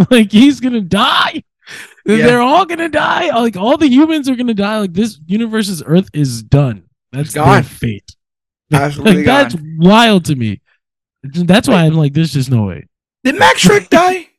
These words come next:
Speaker 2: Oh, yeah, he got electrocuted. <laughs> So he's, he's fine. Um,
Speaker 1: Yeah.
Speaker 2: uh, <laughs> the Batman, <laughs> Bruce Wayne. <laughs> "Why are you dressed like the Batman?"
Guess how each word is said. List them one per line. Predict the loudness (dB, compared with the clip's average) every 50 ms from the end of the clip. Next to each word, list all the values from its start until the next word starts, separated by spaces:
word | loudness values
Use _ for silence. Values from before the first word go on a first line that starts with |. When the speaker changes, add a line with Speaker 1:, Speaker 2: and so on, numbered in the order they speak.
| _ _ 4
Speaker 2:
Oh, | 4 6
yeah, | 6
he | 6
got | 4 4 4 4
electrocuted. | 2 0 -2 -4 -8 -8 -8 -6 -6 -8 -10 _ -6 -6
<laughs> | -4 -4
So | -2 0 2
he's, | 2 2 2 0 -2 -4
he's | -4 -6 -6 -4
fine. | -4 -6 -6 -4 -4 -6 -6 -6 -10 -10 -8 -6 -6 -6 -4 -2 0
Um, | 2 4 4 4 4
Speaker 1:
Yeah. | 2 2 2
Speaker 2:
uh, | 4 4 4 4 4 2 -2 -4 _ -10 -16 -16 _ -20 -20 -20 _ _ -18 -18
<laughs> | -18 _ _ _ _ _ _ -18 -16 -16 -16 -16 _ -6
the | -2 -2 -2
Batman, | 0 0 0 2 0 0 -2 -6 -8 -10 -8 -8 -8 -8 -8 -10 -12
<laughs> | -14 -8
Bruce | -2 2 2 2 2 2
Wayne. | 2 4 6 4 4 4 2 -2 -4 -6 -14 -14
<laughs> | -16 _ _ -14 -10
"Why | -4 0 2 2 2
are |
you | 2 0 -4 -4
dressed | -2 -4 -4 -2 0
like | 0 0 0
the | 0 -2
Batman?" | 0 0 0 0 0 -2 -4 -8 -10 -10 -12 -16 _